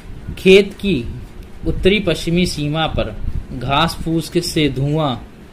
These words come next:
करके जो होता है पाले से बचाव किया जा सकता है। और पॉइंट वन परसेंट जो होता है गंधक के घोल का छिड़काव करके पाले से जो होता है बचाव किया जा सकता है।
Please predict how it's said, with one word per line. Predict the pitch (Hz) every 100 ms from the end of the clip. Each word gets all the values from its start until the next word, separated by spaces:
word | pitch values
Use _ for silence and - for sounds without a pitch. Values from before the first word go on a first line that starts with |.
| - -
करके | 156 147 170
जो | 165
होता | 156
है | 160 156
पाले | 143 151 151
से | 143 120
बचाव | 123 143 139 123 - - - - - - - - - -
किया | 143 151
जा | 160
सकता | 156 151 - 151
है। | 156 160 - - - - - - - - - - - - - - -
और | 131 135
पॉइंट | 160 170 196 190
वन | 175 190
परसेंट | 180 165 180
जो | 165
होता | 156
है | 165 160
गंधक | 156 143 147 160
के | 180
घोल | 143 135 151 127 - - - -
का | 160
छिड़काव | 151 160 143 143 151 156
करके | 151 127 156 123 101 - - - -
पाले | 139 147 170
से | 160
जो | 139
होता | 139 151
है |
बचाव | 135 120 139 143 123 - - - - - - -
किया | 151 143
जा | 127
सकता | 117 110 - 113
है। | 113